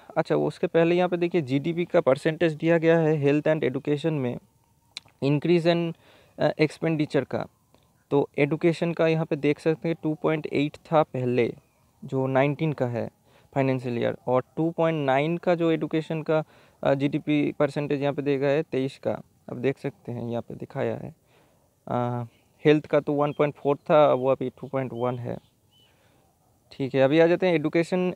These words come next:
ski-, education and skilling sector में। यहाँ पे देखिए, आप देख सकते हैं कि revamped teachers,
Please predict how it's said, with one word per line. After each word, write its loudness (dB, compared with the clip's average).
ski-, -2
education 0
and -2
skilling 0
sector -4
में। -2
यहाँ 2
पे -4
देखिए, -2
आप 0
देख -2
सकते -6
हैं -4
कि 0
revamped 2
teachers, 4